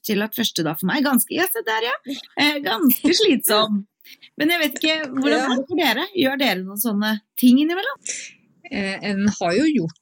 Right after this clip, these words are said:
Speaker 3: det.
Speaker 1: Mm.
Speaker 3: Eh, tidligere, en, fordi at man vil jo, man vil jo prøve, ikke sant? Kanskje det går bra den gangen her. For at det, selv om du kanskje kan reagere på, si det er, eh,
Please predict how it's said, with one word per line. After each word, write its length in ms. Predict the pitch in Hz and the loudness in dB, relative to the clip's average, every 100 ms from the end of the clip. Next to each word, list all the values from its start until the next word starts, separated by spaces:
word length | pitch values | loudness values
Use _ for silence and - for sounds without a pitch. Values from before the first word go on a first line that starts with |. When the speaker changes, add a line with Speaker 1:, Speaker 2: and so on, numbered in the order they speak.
| - | -4
Speaker 3:
det. 100 | 415 494 | -4 -4
Speaker 1:
Mm. 240 | 302 240 202 _ _ _ _ _ _ _ _ | -6 -6 -6 _ _ _ _ _ _ _ _
Speaker 3:
Eh, 1000 | 240 240 233 233 233 233 233 233 226 226 220 | 4 6 6 2 2 2 4 4 6 6 6
tidligere, 480 | - 233 196 185 254 277 | 4 2 0 -2 -2 0
en, 160 | 254 226 - | 0 0 2
fordi 200 | 262 226 | 4 4
at 160 | 226 254 | 2 4
man 200 | 247 254 | 6 8
vil 180 | 226 185 | 6 4
jo, 160 | 202 277 320 - - _ _ _ _ - | 0 0 -2 -10 -20 _ _ _ _ 4
man 160 | 269 262 | 8 8
vil 160 | 208 254 | 8 2
jo 20 | - | 0
prøve, 340 | 294 240 180 | 0 2 2
ikke 180 | 170 170 | -2 0
sant? 340 | - 294 381 - | 0 0 -2 -6
Kanskje 380 | - 277 202 - | 4 6 6 2
det 40 | 233 | 4
går 160 | 220 208 | 2 2
bra 180 | 202 | -2
den 200 | 196 196 190 | -2 -4 -4
gangen 260 | 180 185 | -4 -4
her. 180 | 180 175 165 _ _ _ _ | -4 -6 -10 _ _ _ _
For 100 | - | -2
at 100 | 302 | -2
det, 140 | 320 294 240 240 - | 0 0 0 -2 0
selv 260 | - 247 254 | 2 2 4
om 100 | 240 | 4
du 260 | 254 262 - - | 4 0 -2 -2
kanskje 320 | 254 220 214 | 2 2 2
kan 120 | 220 | 2
reagere 560 | 226 226 214 180 175 180 - | 4 2 2 -2 -4 -6 -4
på, 640 | 208 208 208 208 208 208 | 0 2 0 0 0 0
si 260 | 208 247 262 | 0 0 0
det 120 | 269 | 0
er, 220 | 254 247 | -2 0
eh, 360 | 240 247 247 | 0 0 0